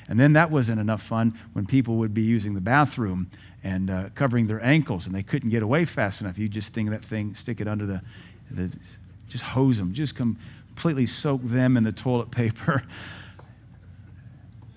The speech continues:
Those were good times. I remember we, we emptied, <laughs> we emptied that extinguisher,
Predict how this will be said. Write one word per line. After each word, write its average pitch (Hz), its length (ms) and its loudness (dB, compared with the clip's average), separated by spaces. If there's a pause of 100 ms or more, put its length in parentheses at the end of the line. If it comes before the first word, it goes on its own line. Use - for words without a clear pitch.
(260)
Those 220 180 -2
were 180 80 0
good 120 260 2
times. 101 500 2
I 143 120 6
remember 170 460 10
we, 160 280 6 (260)
we 156 200 8
emptied, 156 540 6 (340)
<laughs> - 340 -16
we 147 200 6
emptied 143 420 4
that 147 180 6
extinguisher, 123 880 0